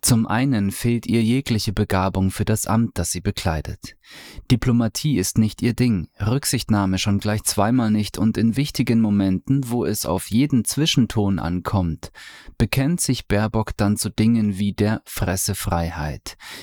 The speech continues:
wie bei ihrem Antrittsbesuch in Moskau geschehen. Es passieren ihr peinliche Ausrutscher. Nun, sie kann es nicht und sie wird es auch nicht mehr lernen.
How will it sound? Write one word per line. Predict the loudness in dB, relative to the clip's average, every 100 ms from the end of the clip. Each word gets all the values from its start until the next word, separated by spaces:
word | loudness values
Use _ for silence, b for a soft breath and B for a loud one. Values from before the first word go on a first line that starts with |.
| B
wie | 2 2 2
bei | 2 0
ihrem | -2 0 -2 0
Antrittsbesuch | 0 0 -2 -6 -4 -2 0 0 2
in | 2
Moskau | 4 2 -2 -2 -4 -4
geschehen. | -4 -2 -2 -2 -4 -6 -10 _ b b b b b
Es | -2 0
passieren | 0 0 0 0 0 0
ihr | 0 0
peinliche | 0 2 2 2 0 0
Ausrutscher. | 0 0 -2 -4 -4 -6 -6 -10 _ B B B B
Nun, | 2 4 2
sie | -2
kann | 0 0 0
es | 0
nicht | -2 -2 -4 -8 -4
und | 0 0
sie | 0 0
wird | 0 -2
es | -4
auch | -4 -2
nicht | -2 0
mehr | 0 2
lernen. | 0 0 0 -2